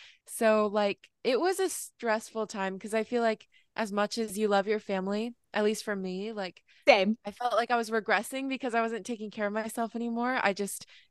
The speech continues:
Speaker 1: you know, I was just at home all the time. And I just kinda felt like I was going back to, like, being a kid almost, but not in a good way. And then,
Speaker 2: Yes.
Speaker 1: yeah,
Speaker 2: Can
Speaker 1: I,
Speaker 2: I
Speaker 1: I, I
Speaker 2: actually
Speaker 1: took different, like
Speaker 2: insert for that? Because that is such a good point. I was talking to my friend about this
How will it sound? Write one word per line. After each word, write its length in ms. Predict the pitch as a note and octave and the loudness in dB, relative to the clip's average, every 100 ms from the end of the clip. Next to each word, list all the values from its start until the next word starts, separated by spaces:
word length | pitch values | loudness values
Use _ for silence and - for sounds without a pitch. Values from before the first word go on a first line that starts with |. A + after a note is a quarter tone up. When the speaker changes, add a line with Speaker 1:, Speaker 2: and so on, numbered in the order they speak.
| - | -6
Speaker 1:
you 120 | G#3 | -2
know, 220 | G3 F#3 | 0 0
I 140 | F3+ G#3 | 0 0
was 100 | G3+ | -2
just 180 | A#3 | 0
at 140 | A3 F#3+ | 2 2
home 320 | G#3 G3 F#3 | 2 0 2
all 120 | F#3 | 2
the 60 | F#3+ | 0
time. 400 | - F#3 E3+ E3+ - - - _ | -4 -8 -8 -10 -16 -20 -20 _
And 300 | G3+ G3 F#3+ | -6 -2 2
I 60 | G#3+ | 2
just 160 | A#3 - | 2 -4
kinda 180 | C4+ | -2
felt 140 | B3+ G#3 | 2 2
like 140 | A3 | 2
I 40 | A3+ | 0
was 100 | G#3 | 0
going 280 | A3+ A3 G3+ | 0 0 0
back 320 | G3 F#3+ - | 0 0 -4
to, 140 | A3 | -4
like, 240 | G3 F3+ - | -4 -4 -6
being 480 | F#3+ F#3 F#3 F#3 F#3+ _ - _ | -6 -4 -6 -8 -12 _ -20 _
a 80 | G3+ | -6
kid 260 | - A3+ A3 | 0 2 2
almost, 340 | A3+ A#3+ B3 B3 | 2 0 -2 -2
but 100 | G#3+ | 0
not 180 | G3 | 0
in 60 | G3+ | 0
a 60 | G#3 | -2
good 220 | G3+ G3+ | -2 -2
way. 460 | G#3 G#3+ G#3+ G#3+ - | 2 4 4 2 -2
And 160 | G#3 | -2
then, 300 | G3+ G3 F#3+ - B3+ | -4 -6 -10 0 4
Speaker 2:
Yes. 360 | B3 A3+ G#3+ | 6 4 4
Speaker 1:
yeah, 220 | F#3 F3 F#3+ _ _ | 4 4 0 _ _
Speaker 2:
Can 160 | C#4+ C4+ | 4 6
Speaker 1:
I, 60 | A#3 | 6
Speaker 2:
I 0 | |
Speaker 1:
I, 140 | E4+ | 6
I 20 | F#4 | 4
Speaker 2:
actually 200 | - C#5 | 10 10
Speaker 1:
took 180 | C5+ B3 | 10 8
different, 220 | B3 - | 6 6
like 100 | C#4 | 6
Speaker 2:
insert 140 | - | 6
for 140 | G#4+ F#4 | 4 6
that? 300 | F#4+ G4 A4+ | 8 8 8
Because 340 | E4 D#4 D#4+ C4+ | 4 2 2 2
that 320 | G#3 G3+ A#3 - | 4 6 6 2
is 160 | G4 | 0
such 220 | - C4+ | -2 -4
a 40 | B3 | -2
good 220 | A#3 G#3+ | 0 0
point. 500 | A#3+ F#3+ F#3+ A3 A3+ | 2 2 4 2 2
I 100 | A3+ A#3 | 2 2
was 140 | C4 | 2
talking 240 | C#4 B3 D#4+ | -2 -4 -2
to 100 | G#4 | 0
my 120 | G4+ | 0
friend 260 | - G3+ G3 | 2 0 2
about 260 | A3+ B3 | 2 2
this 240 | - F4 | 2 0